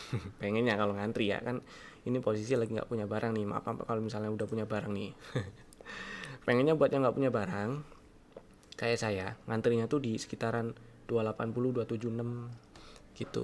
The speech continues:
Karena risikonya kecil. Di situ area beli dengan risiko yang paling kecil. Risikonya di bawah dua lima dua. Kalau tutup di bawah dua lima dua gitu ya.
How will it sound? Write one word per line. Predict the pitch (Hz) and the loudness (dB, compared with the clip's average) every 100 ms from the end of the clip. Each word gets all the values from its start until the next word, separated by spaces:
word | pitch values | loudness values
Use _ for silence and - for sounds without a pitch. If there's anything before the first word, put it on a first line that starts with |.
| - | 0
Karena | 107 110 131 | 0 2 4
risikonya | 160 147 143 139 147 170 - | 4 2 0 2 2 0 -2
kecil. | - - 214 190 175 165 - | -8 -4 0 2 2 -2 -4
Di | 120 | -2
situ | 127 165 - | 0 0 0
area | 131 127 | 2 2
beli | 110 117 135 | 2 2 2
dengan | 117 107 107 | 2 0 -2
risiko | 110 135 123 | -4 -2 0
yang | 113 104 - - - - - - - | 0 -2 -8 -18 -20 -20 -20 -18 -4
paling | 104 | -4
kecil. | - - 113 101 - 123 | -4 -2 0 0 -2 -2
Risikonya | 113 117 117 127 135 | -2 -2 0 0 0
di | |
bawah | 110 107 110 113 | 0 2 0 2
dua | 120 | 2
lima | 110 110 107 | 2 0 2
dua. | 135 120 - - - - - | 4 2 0 -10 -18 -18 -6
Kalau | 110 104 | -2 -2
tutup | 101 135 131 | 0 -2 0
di | |
bawah | 110 110 104 | 0 0 0
dua | 107 | -2
lima | 101 101 98 | -2 -2 -4
dua | 104 107 - - - - - | -6 -8 -10 -18 -20 -20 -12
gitu | - 104 | -4 -2
ya. | 101 | -2